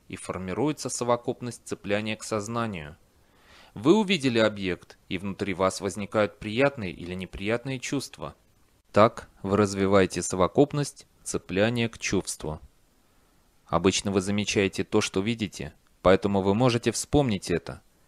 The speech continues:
если в этом будет надобность. Вы развили восприятие, и теперь у вас есть цепляние к совокупности восприятия.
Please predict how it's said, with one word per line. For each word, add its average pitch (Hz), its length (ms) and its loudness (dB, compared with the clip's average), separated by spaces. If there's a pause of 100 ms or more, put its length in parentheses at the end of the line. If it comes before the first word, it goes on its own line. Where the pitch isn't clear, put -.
(160)
если 90 360 0
в 82 100 0
этом 135 340 2
будет 117 300 0
надобность. 82 720 -4 (600)
Вы 120 160 8
развили 156 400 8
восприятие, 151 760 4
и 104 160 -4
теперь 120 320 4
у 113 100 6
вас 123 260 6
есть 113 260 -2
цепляние 123 560 2 (280)
к - 60 -14
совокупности 107 840 2
восприятия. 87 840 -4